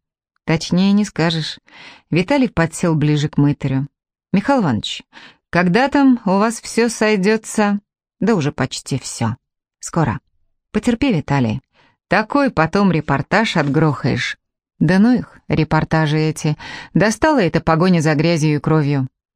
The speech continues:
"Смотрите, облако над сопкой крестом встало", подпрыгнул Ванюша. "Добрый знак", кивнул Мытарь.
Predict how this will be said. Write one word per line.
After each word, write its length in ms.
"Смотрите, 580
облако 380
над 200
сопкой 360
крестом 420
встало", 440
подпрыгнул 600
Ванюша. 580
"Добрый 540
знак", 540
кивнул 420
Мытарь. 480